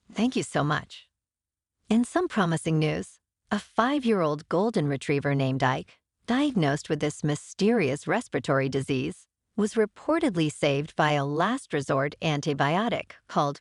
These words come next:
chloramphenicol. Ike's owners rushed him to the vet in September during a dog road show, where he was quarantined and given the antibiotic. Within hours, his breathing improved.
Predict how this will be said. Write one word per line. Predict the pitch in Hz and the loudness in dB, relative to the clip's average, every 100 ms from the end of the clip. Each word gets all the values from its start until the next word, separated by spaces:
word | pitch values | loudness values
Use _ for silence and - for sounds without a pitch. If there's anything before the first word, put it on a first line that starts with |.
| _ | _
chloramphenicol. | - 214 233 143 151 - 240 240 - 76 - _ _ _ _ _ - | -6 -2 0 0 -2 0 0 0 -4 -8 -10 _ _ _ _ _ -4
Ike's | 302 - | -2 0
owners | 185 156 151 - | 0 2 0 -2
rushed | 175 202 - | -2 -2 -2
him | 190 | -2
to | 165 | 0
the | 156 147 | 0 0
vet | 147 143 | 0 -2
in | 147 | -2
September | - 143 202 240 151 147 | -2 -2 0 2 2 -2
during | 170 165 147 143 | 0 0 2 0
a | |
dog | 143 - 202 247 190 | -2 -2 0 0 0
road | 143 143 | 0 0
show, | - 143 123 180 - _ - | -2 0 0 -4 -12 _ -2
where | 262 | 0
he | 277 | 0
was | 269 269 - | 0 -2 -8
quarantined | - 285 240 156 151 214 151 - - _ _ | -6 -2 0 -2 0 -2 -2 -6 -12 _ _
and | - 220 220 | -2 0 0
given | 311 285 | 0 2
the | 156 147 | 2 2
antibiotic. | 139 156 143 139 139 147 175 - - _ _ _ _ _ | 0 -2 0 2 2 0 -4 -8 -18 _ _ _ _ _
Within | 220 214 285 294 | 0 2 2 2
hours, | 156 151 151 - | 2 0 -2 -4
his | - 214 | -2 -2
breathing | - - 196 233 156 151 | -2 0 2 2 0 0
improved. | 160 - 226 - - - | -2 0 0 0 -8 -20